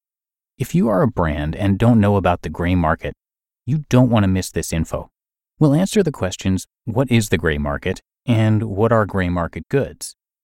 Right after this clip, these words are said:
and explain how to protect your business from the gray market. What is the gray market? The gray market is a legal, yet unethical, trade involving products being sold by unauthorized resellers or through unauthorized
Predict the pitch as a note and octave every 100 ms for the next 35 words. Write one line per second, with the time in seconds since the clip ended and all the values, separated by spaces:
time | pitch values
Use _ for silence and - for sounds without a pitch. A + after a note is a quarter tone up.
0 | - B2+ A#2+ - C#3+ D#3 D#3 - C3 C#3
1 | - A#2+ - B2+ - F#2+ D#2 - D2 -
2 | F2+ E2 F#2 E2 D2+ C#2+ - - - _
3 | _ _ _ _ _ _ _ _ - E3
4 | G#3 E3 F#2+ F2+ E2 D#2 C#2+ - C2+ -
5 | _ _ _ _ _ _ _ _ _ -
6 | C3+ D#3 F#3+ E3 G#2+ - F#2+ _ - G2+
7 | G#2 F#2 C3 C#3 E2 E2 G#2+ F2+ E2+ -
8 | _ G2+ F2+ C3+ - - D2 D#2 - C3
9 | D2 D2+ - G2+ G2 G2+ G#2 G2+ - B2
10 | B2 B2 - - A2+ A#2+ - F2+ F2 E2+
11 | - - A#2 C3 B2+ A#2+ G#2 F#2+ F2 F#2
12 | G2+ - F2 D2 C#2+ C#2+ - - F#2+ F#2
13 | - G#2+ G#2 G#2 G#2 F#2+ F2 E2+ D2+ D2+